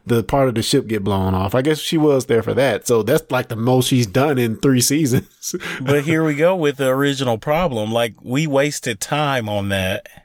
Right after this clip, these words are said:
Speaker 2: with this character. And, like, it's e-, it's one of two things. Either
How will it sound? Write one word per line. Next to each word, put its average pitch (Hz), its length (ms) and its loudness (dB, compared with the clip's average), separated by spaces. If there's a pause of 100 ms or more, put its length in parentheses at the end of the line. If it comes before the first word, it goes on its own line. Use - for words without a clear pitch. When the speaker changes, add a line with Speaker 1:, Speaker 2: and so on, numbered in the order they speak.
(300)
Speaker 2:
with 117 120 -2
this 117 180 -2
character. 104 760 -6 (100)
And, 117 220 -4
like, 117 220 0 (420)
it's 156 240 -2
e-, 202 280 -2 (100)
it's 170 240 -6
one 185 260 0
of 190 80 -6
two 202 220 -4
things. 117 500 -2
Either 147 600 0